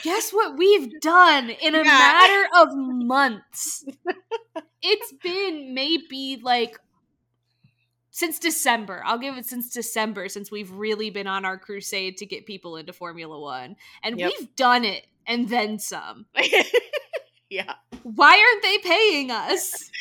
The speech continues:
Speaker 2: We are doing free labor <laughs> for
Speaker 1: Right.
Speaker 2: fucking Formula One racing. I'm
Speaker 1: Y'all
Speaker 2: so
Speaker 1: have
Speaker 2: ashamed.
Speaker 1: so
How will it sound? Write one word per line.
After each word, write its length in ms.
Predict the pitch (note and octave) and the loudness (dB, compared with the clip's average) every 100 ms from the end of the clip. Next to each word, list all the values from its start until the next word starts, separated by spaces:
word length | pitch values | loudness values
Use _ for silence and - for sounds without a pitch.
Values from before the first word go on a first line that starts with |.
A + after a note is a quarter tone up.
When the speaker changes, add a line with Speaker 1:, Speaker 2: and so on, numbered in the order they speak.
| - - - - - | -6 -6 -8 -12 -10
Speaker 2:
We 140 | G#3+ | -4
are 120 | D4+ | -4
doing 200 | F3 E3+ | -2 -4
free 500 | E3+ - F#3 G3 A3 | -6 -8 -2 0 2
labor 580 | G#3+ F3+ F#3+ D#3+ D#3 F3 | 2 0 0 0 2 2
<laughs> 20 | |
for 160 | - E4 | 0 2
Speaker 1:
Right. 340 | G4+ C#5 G4+ D#4 - F4+ | 6 6 6 2 -2 -2
Speaker 2:
fucking 380 | D#4+ F4 E4+ D4+ | -4 -4 -10 -4
Formula 420 | C4+ C#4 C#4 B3 | -4 -2 -2 -2
One 160 | A#3+ | -2
racing. 680 | G#3+ G#3 - - G3 - G3+ - | -2 -2 -4 -8 -8 -8 -14 -4
I'm 180 | A3 A#3+ | -2 2
Speaker 1:
Y'all 100 | G4 | 8
Speaker 2:
so 120 | C#5 | 10
Speaker 1:
have 100 | D5 C5 | 12 10
Speaker 2:
ashamed. 200 | A4 G#4+ | 8 2
Speaker 1:
so 160 | A4 | 2